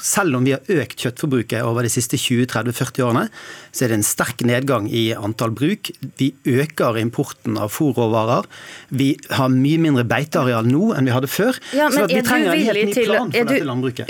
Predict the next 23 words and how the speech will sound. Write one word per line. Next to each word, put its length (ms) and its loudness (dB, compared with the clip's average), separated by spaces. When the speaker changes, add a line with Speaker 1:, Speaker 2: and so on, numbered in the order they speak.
Speaker 2:
ja, 180 2
ja, 280 2
ok, 200 -2
og 100 2
s-, 60 -8
den 220 0
planen 420 0
er, 200 2
kommer 440 -2
ikke 140 0
da 100 2
Klimakur 440 -2
med, 140 2
men 120 0
er 140 0
du 120 0
villig 380 -2
til 140 -4
å 180 0
ofre 420 -4
noen 220 -2
tusen 320 -6
bønder 260 -4